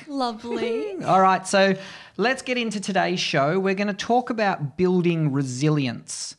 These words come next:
Speaker 2: So when I think about the word resilience, I think of how you manage your challenges, uh, with your body, your mind, and your environment.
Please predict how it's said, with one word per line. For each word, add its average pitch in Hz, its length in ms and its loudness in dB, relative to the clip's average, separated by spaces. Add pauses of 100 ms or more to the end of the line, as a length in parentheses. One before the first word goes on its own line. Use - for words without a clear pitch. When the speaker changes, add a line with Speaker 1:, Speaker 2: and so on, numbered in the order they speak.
(300)
Speaker 2:
So 175 440 0
when 196 220 0
I 240 200 2
think 247 240 -4
about 185 260 -2
the 165 80 0
word 156 380 0
resilience, 143 720 -2
I 143 100 2
think 180 260 -2
of 151 220 -2 (140)
how 151 220 -2
you 147 180 2
manage 139 420 0
your 117 80 -4
challenges, 220 1080 0
uh, 131 420 -2
with 135 180 -2
your 120 120 0
body, 165 400 4
your 165 380 0
mind, 156 720 4
and 139 120 0
your 127 120 0
environment. 135 680 2